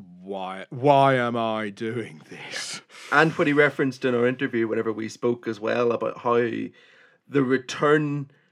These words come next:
Speaker 2: had been, the return to the Yamaha test rider role had been aided by the fact that he had given the back time to heal and had understood where it was again,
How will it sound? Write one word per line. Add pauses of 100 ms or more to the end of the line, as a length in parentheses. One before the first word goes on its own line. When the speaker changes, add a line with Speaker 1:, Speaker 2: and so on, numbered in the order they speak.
(220)
Speaker 2:
had
been,
the
return
to
the
Yamaha
test
rider
role
had
been
aided
by
the
fact
that
he
had
given
the
back
time
to
heal (480)
and
had (540)
understood
where
it
was
again,